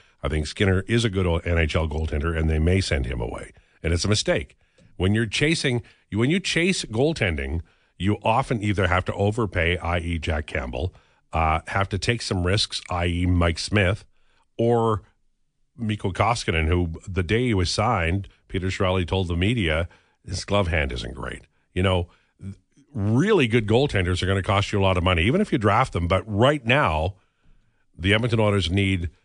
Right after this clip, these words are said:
they need a, they need a miracle, and Olivier Rodrigue might be one. I would play him the next ten A H L games. If he plays well, call him up. Find out before the deadline what he is. If you,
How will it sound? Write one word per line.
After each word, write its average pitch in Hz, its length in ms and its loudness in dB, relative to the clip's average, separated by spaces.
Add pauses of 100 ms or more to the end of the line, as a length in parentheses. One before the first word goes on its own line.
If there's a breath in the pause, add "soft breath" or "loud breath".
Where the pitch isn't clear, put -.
(220)
they 110 200 4
need 120 240 2
a, 85 240 2 (580)
they 113 120 2
need 123 180 2
a 87 60 2
miracle, 73 580 2
and 98 120 2
Olivier 117 380 2
Rodrigue 95 480 0
might 101 340 4
be 98 140 0
one. 60 280 -4 (100)
I 95 180 -2
would 120 160 -4
play 110 180 -2
him 107 80 2
the 95 80 4
next 85 260 -2
ten 127 180 -4
A 110 40 2
H 90 320 -2
L 78 140 -2
games. 62 400 -8 (240 soft breath)
If 78 120 -6
he 85 100 -4
plays 127 340 0
well, 110 380 0 (340 soft breath)
call 104 460 0
him 123 80 2
up. 120 260 0 (320)
Find 117 300 2
out 120 180 0
before 101 360 0
the 151 100 -2
deadline 104 600 2
what 95 140 4
he 87 180 2
is. 80 280 -2 (360 soft breath)
If 65 180 -8
you, 67 220 -4